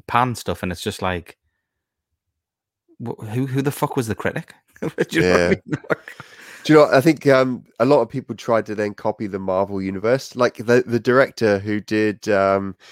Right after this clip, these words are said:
Speaker 2: the, um, what was it? Uh, the tenth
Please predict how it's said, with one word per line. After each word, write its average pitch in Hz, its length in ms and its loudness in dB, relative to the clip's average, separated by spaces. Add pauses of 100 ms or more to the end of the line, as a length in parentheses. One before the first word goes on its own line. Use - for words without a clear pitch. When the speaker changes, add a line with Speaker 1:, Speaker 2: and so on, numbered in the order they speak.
(420)
Speaker 2:
the, 95 640 -4
um, 92 920 -4 (2000)
what 95 80 -10
was 90 140 -6
it? 92 180 0
Uh, 90 180 2
the 92 140 0
tenth - 560 -2